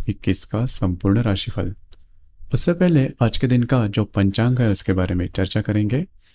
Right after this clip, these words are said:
आज का जो दिन है मंगलवार का है, कृष्ण पक्ष की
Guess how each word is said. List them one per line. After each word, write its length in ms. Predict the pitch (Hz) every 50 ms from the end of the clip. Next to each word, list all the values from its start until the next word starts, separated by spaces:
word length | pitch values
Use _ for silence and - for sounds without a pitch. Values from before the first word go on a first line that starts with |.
| _ _ _ _ _ _ _ _ - -
आज 220 | 123 147 147 -
का 100 | - 180
जो 120 | 170 175 151
दिन 200 | 139 131 127 127
है 220 | 104 131 131 117 101 95 - - _ - 117
मंगलवार 500 | 104 98 98 98 98 98 98 101 101 98
का 160 | - 107 98
है, 220 | 92 104 117 156 - _ _ _ _ _ _ _ _ _ - -
कृष्ण 260 | 143 151 147 - 160
पक्ष 260 | 147 - 147 - - -
की 240 | - - 151 139